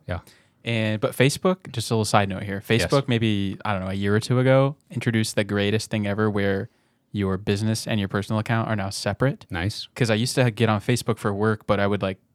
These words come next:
Speaker 2: log into, it was, like, through your personal account.
Speaker 1: Mm-hmm, mm-hmm.
Speaker 2: So I'd, like, see all this personal, like, newsfeed stuff, and I would just get sucked into it.
Speaker 1: Yeah.
Speaker 2: And I would spend too much time just looking at meaningless content on
Speaker 1: Yes.
Speaker 2: Facebook. But now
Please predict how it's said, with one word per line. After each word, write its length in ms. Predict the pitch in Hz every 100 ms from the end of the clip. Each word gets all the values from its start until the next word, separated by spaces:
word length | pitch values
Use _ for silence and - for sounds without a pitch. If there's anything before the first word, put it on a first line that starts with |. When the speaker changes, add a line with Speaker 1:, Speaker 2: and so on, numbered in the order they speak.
| -
Speaker 2:
log 320 | 104 101 101
into, 220 | 104 98 90
it 80 | 113
was, 100 | 110
like, 120 | 107
through 260 | - 117 120
your 120 | 104
personal 500 | - 107 104 120 104
account. 380 | 95 98 98 107
Speaker 1:
Mm-hmm, 320 | 92 117 117
mm-hmm. 140 | 87 120
Speaker 2:
So 140 | -
I'd, 100 | 104
like, 120 | 92 92
see 220 | - 107
all 100 | 101
this 120 | 101
personal, 600 | - 104 98 110 101 101
like, 200 | 98 104
newsfeed 420 | 101 101 98 110 104
stuff, 280 | - 107
and 80 | 104
I 40 | 98
would 80 |
just 140 | 101 -
get 140 | -
sucked 320 | - - 98
into 320 | 98 101 - 110
it. 180 | 120 -
Speaker 1:
Yeah. 120 | 98
Speaker 2:
And 420 | 101 98 98 - - _ _ _ _ _ _ -
I 80 | 98
would 140 | 98
spend 300 | - - 104
too 80 | 110
much 160 | 104 -
time 260 | 107 101
just 120 | 98 101
looking 280 | 101 104
at 180 | 95 -
meaningless 800 | 107 101 101 101 98 - - - _ _ _ _ -
content 540 | 101 98 - 113 123
on 80 | 110
Speaker 1:
Yes. 240 | 98 92 107
Speaker 2:
Facebook. 180 | 127 135
But 140 | 101
now 460 | 107 104 110 131 170